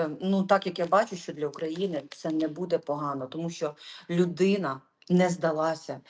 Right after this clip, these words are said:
людина навчилася, м, навчилася виживати в війні, коли на тебе тиснуть з усіх сторін. Просто я дивилася, е, характеристику пана Зеленського по картах,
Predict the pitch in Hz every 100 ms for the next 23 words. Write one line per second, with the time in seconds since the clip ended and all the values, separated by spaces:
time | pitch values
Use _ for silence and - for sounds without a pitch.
0 | - - 175 180 175 202 202 180 147 170
1 | 170 - 202 202 175 - 170 170 151 -
2 | - 170 165 165 156 147 143 135 131 -
3 | - - - - - - - - 202 190
4 | 240 220 202 - 185 175 156 - 196 185
5 | 185 180 196 185 156 175 185 196 165 170
6 | 170 175 170 - 196 175 156 156 - 175
7 | 170 - 175 170 135 135 _ _ _ _
8 | _ _ _ _ _ _ - - 226 196
9 | 214 214 202 220 196 175 165 156 - 170
10 | 165 160 160 185 175 180 180 175 160 160
11 | 165 156 151 151 151 151 - 143 139 -
12 | 160 127 - 185 170 175 135